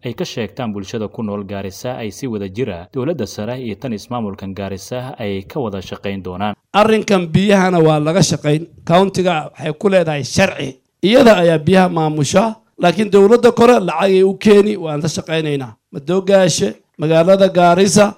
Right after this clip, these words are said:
Speaker 2: sidii hore ma ahaanayso. Taa ballamaan iga qaaday. Senator-ga yaa u weyn, eh, kuwa ba-, madaxda baarlamaanka, asagana waan isku imaanaynaa.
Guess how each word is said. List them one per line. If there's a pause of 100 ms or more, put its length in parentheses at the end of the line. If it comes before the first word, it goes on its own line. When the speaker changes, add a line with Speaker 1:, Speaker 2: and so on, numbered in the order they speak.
Speaker 2:
sidii
hore
ma
ahaanayso. (180)
Taa
ballamaan
iga
qaaday. (260)
Senator-ga (520)
yaa
u
weyn,
eh,
kuwa
ba-,
madaxda
baarlamaanka, (200)
asagana
waan
isku
imaanaynaa.